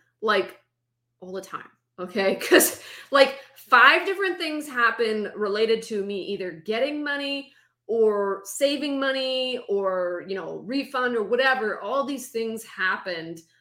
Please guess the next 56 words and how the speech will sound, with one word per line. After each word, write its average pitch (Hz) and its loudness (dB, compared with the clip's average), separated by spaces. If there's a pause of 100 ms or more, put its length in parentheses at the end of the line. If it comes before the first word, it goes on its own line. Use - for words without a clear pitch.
(120)
um, 196 -2
where 208 2
I 208 4
didn't 226 2
have 220 -2
to 180 -16
spend 220 -8
money. 214 -4 (280)
All 294 4
these 370 2
things 311 -6
happen 277 2
within 233 -4
that 247 -4
three-day 247 -2
period. 285 -2
And 240 -4
I'm 240 -4
like, 240 -2 (1080)
"I - -20
should 160 -20
do 156 -14
this 170 -12
every 202 -6
day," - -6
right? 180 2
The 190 4
money 214 4
sniffing 226 0 (420)
<laughs> - -16
plus 254 2
affirmation 233 4
technique. 202 -2 (300)
Um, 196 6
again, 220 4
go 220 6
back 220 4
and 196 -4
watch 202 -2
the, 170 -4
the 185 -6
first 190 -8
video, 180 0
or 180 0
you 180 -2
can 185 -8
watch 175 -8
the 160 -14
beginning 170 -8
where 156 -8
I 165 -8
sort 160 -10
of 160 -12
explained 170 -10
it 156 -8
again. 156 -10